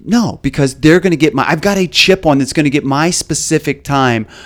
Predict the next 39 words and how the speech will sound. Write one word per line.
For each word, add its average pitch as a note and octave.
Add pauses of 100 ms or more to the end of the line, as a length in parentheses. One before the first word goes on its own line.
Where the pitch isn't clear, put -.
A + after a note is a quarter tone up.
(240)
from B2
when D3
I D3+
start B2
to B2
when B2+
I A#2+
finish B2+
that's B2
gonna C3+
be A#2
more D#3+
accurate C3 (200)
than C3
what B2
I A#2
have A2
on A2
my G2
watch. D#3 (400)
I C3
mean, C3
I'm D#3
getting D3
mile C#3+
markers, D#3+
I'm A#2+
getting A2+
feedback C3
along B2
the A2+
way, B2 (300)
but C#3
at B2
mile F#3
seven, D#3
my C3
watch D3
goes C3+